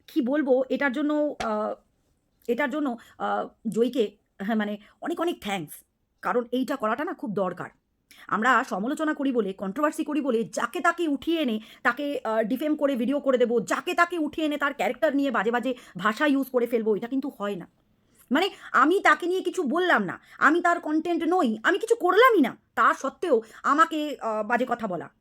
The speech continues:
যেটা আমার সাথে তো হয়েই থাকে। চলো আমি নয় কন্ট্রোভার্সি ক্রিয়েটার, but জয়ী কিন্তু কন্ট্রোভার্সি ক্রিয়েটার নয়, তা সত্ত্বেও জয়ীকে অনেক নোংরা কথা বলে কালকে ভিডিও করা হয়েছে, কি তাই তো? এইবার সেই ভিডিওর প্রত্যুত্তরে জয়ী কিন্তু এই সঞ্চিতাকে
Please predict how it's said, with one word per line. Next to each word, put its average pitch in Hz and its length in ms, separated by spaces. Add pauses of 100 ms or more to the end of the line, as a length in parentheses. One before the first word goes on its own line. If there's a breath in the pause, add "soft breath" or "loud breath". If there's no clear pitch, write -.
(160)
যেটা 311 200
আমার 269 160
সাথে 339 160
তো 370 80
হয়েই 269 160
থাকে। 233 180
চলো 359 180
আমি 269 180
নয় 262 120
কন্ট্রোভার্সি 208 420
ক্রিয়েটার, 185 320 (280 soft breath)
but 190 140
জয়ী 175 180
কিন্তু 226 220
কন্ট্রোভার্সি 226 400
ক্রিয়েটার 339 300
নয়, 262 180 (380 soft breath)
তা 269 200
সত্ত্বেও 320 500 (220 loud breath)
জয়ীকে 311 320
অনেক 311 360
নোংরা 220 260
কথা 202 180
বলে 208 220 (420)
কালকে 247 260
ভিডিও 226 200
করা 190 180
হয়েছে, 165 260 (100)
কি 254 80
তাই 302 160
তো? - 160 (360 loud breath)
এইবার 294 340 (140)
সেই 370 260
ভিডিওর 349 380
প্রত্যুত্তরে 302 640 (340)
জয়ী 262 180
কিন্তু 294 340 (320)
এই 254 180
সঞ্চিতাকে 269 580